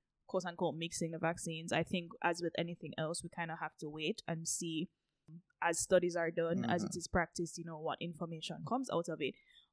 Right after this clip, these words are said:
Speaker 1: But any hesitation that I might have is really just, I mean, personal.
Speaker 2: Yeah.
Speaker 1: And as I said, you know, we're scientists. So in my scientific opinion, nothing should be wrong with mixing the vaccines, especially if,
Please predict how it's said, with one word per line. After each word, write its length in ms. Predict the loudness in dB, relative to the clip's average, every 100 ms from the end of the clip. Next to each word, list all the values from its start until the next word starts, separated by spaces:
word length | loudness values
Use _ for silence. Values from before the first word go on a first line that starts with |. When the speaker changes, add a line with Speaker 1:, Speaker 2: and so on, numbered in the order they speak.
| _ 12
Speaker 1:
But 440 | 12 12 10 -6 -10 _ _ 4
any 180 | 6 6
hesitation 580 | 4 2 4 4 4 0
that 100 | 2
I 140 | 2
might 220 | 2 -2 0
have 180 | -2 -2
is 240 | -4 -4 -4
really 220 | -8 -6
just, 260 | -10 -12 -12 -12
I 60 |
mean, 200 | -12 -12 -2
personal. 540 | -2 -2 -6 -8 -8 -10 _
Speaker 2:
Yeah. 160 | -2 -2 0
Speaker 1:
And 380 | 2 2 0 -6 -2
as 160 | -2 -2
I 60 | -8
said, 240 | -6 -4
you 80 | -6
know, 140 | -8 -10
we're 120 | -10
scientists. 500 | -8 -6 -6 -6 -4
So 120 | -4 -4
in 140 | -10
my 140 | -10 -8
scientific 640 | -2 -2 -2 -4 -8 -6
opinion, 500 | -6 -4 -6 -6 -12 -14 _ -10
nothing 300 | -2 0 0
should 160 | -2 0
be 60 |
wrong 280 | 4 4 4
with 160 | 2 0
mixing 280 | -2 -4 -6
the 80 | -6
vaccines, 300 | -6 -6 0
especially 760 | 0 6 6 8 8 8 4 2
if, 160 | 0